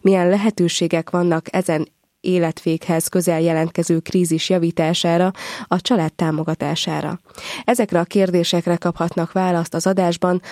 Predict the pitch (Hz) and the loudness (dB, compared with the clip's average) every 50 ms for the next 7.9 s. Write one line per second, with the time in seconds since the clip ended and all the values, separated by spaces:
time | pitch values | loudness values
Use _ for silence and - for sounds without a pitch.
0 | - - - 233 233 226 190 180 175 175 175 175 170 170 165 165 165 160 160 - | -16 -8 -2 0 2 2 2 2 2 2 2 4 4 4 4 4 2 2 0 -2
1 | - 156 151 - - _ - - 196 202 - - 190 - - 175 170 170 165 165 | -4 -6 -6 -6 -10 _ -4 -2 -2 -2 -2 -4 -4 -2 -2 -2 0 0 0 0
2 | 156 151 - _ - - - - - - 220 208 - - - 202 165 151 156 160 | -2 -2 -6 _ -20 -20 -20 -10 -4 -4 -2 -2 -4 -4 -2 -2 0 0 0 -2
3 | 165 160 170 151 151 151 151 147 - - - 160 156 - - - 165 165 - 165 | -2 -2 -2 -4 -4 -4 -4 -6 -6 -4 -4 -6 -4 -4 -6 -8 -8 -8 -8 -10
4 | - 190 - _ _ _ _ _ _ _ _ _ _ - - - - - - - | -10 -10 -14 _ _ _ _ _ _ _ _ _ _ -20 -20 -20 -20 -20 -18 -8
5 | - - 190 190 175 190 185 175 180 180 - - 202 185 190 180 170 - 170 165 | -2 0 0 0 2 0 0 0 0 -2 0 -2 -2 0 0 0 0 0 -2 -2
6 | 165 160 160 - - 190 196 180 180 160 156 151 - - - - 170 156 160 - | -2 -2 -2 -2 -2 -2 0 0 0 -2 -2 -4 -6 -6 -6 -4 -4 -4 -4 -4
7 | - 175 170 156 156 156 - 160 156 156 147 - - 160 156 147 - - | -4 -2 -2 -2 -2 -2 -4 -6 -6 -6 -8 -8 -6 -4 -4 -4 -4 -6